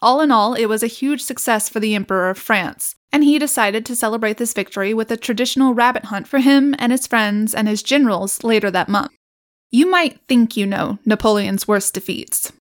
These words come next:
The Battle of Waterloo, you say, at the hands of Wellington. Or maybe you believe it to be the staggered humiliation that was Napoleon's Russian campaign, where he lost two hundred thousand men and the war despite winning nearly every battle.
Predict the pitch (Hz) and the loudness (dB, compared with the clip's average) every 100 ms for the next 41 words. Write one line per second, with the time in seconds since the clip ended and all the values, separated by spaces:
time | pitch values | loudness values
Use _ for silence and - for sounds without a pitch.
0 | _ - 214 262 311 311 285 226 226 196 | _ -8 2 2 4 0 -2 0 0 0
1 | 185 180 196 190 - 190 202 214 208 202 | -4 -6 -6 -8 -4 -2 -2 -4 -6 -4
2 | 220 220 220 202 247 208 196 202 208 214 | -2 -2 -2 0 2 2 -2 -6 -8 -10
3 | - _ _ 233 247 277 277 247 226 226 | -14 _ _ 2 4 4 2 0 0 -2
4 | 233 233 - 226 208 208 214 - 226 233 | -2 -2 -4 -4 -4 -4 -8 0 0 2
5 | 226 214 214 208 196 196 214 202 185 190 | -2 -2 -4 -4 -2 -2 -2 -2 -4 -4
6 | 202 202 196 214 214 202 196 202 214 - | -2 -4 -2 -2 0 0 -2 0 0 2
7 | 202 - 202 196 208 190 - 214 - 226 | -2 0 -4 0 0 0 -2 -8 -2 0
8 | 240 247 240 208 - - 262 277 277 269 | 4 4 2 0 -2 -4 4 4 4 0
9 | 233 233 226 226 202 185 185 - 214 220 | 0 2 4 2 2 -2 -4 -2 2 2
10 | 208 247 277 190 196 202 214 214 208 208 | 0 2 2 2 0 -4 0 0 0 0
11 | 208 202 208 214 214 196 196 185 196 185 | 2 2 2 0 0 0 0 0 2 2
12 | - - | 0 -4